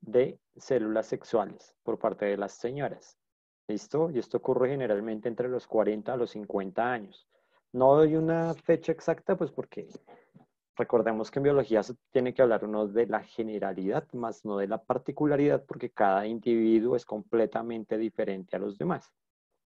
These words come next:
¿Listo? Por eso también la época de producción de óvulos es completamente diferente de un organismo a otro organismo. Y ya que me acordaron,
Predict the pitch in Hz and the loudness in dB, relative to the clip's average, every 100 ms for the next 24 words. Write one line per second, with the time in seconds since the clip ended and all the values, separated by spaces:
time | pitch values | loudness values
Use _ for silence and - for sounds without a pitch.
0 | _ _ _ _ _ _ _ _ 117 110 | _ _ _ _ _ _ _ _ -8 -8
1 | - 180 220 _ _ _ _ 151 156 156 | -2 -2 -2 _ _ _ _ 6 10 10
2 | 143 156 - _ _ - 120 117 110 113 | 8 2 -2 _ _ 2 2 4 2 2
3 | 107 - _ - 107 107 107 113 - 101 | 0 -8 _ 2 4 4 2 -4 0 0
4 | 98 107 110 92 - 104 107 120 - 135 | 0 0 0 0 -6 -2 0 0 4 6
5 | 131 127 139 170 139 - 113 107 117 117 | 8 6 2 -2 -6 -8 -6 0 0 0
6 | 120 117 120 123 120 120 117 110 104 180 | -4 -2 0 0 0 -2 -2 -6 -6 -6
7 | 190 _ 120 113 107 101 - 110 104 - | -8 _ 0 0 0 -4 -4 -4 -6 -6
8 | 101 92 92 - 98 104 131 143 - _ | -6 -4 -4 -4 -4 -4 -4 -6 -10 _
9 | _ _ _ _ - 139 185 202 135 117 | _ _ _ _ -4 2 2 2 0 0
10 | 127 123 - 147 131 139 120 143 | 0 -2 0 0 4 6 4 -2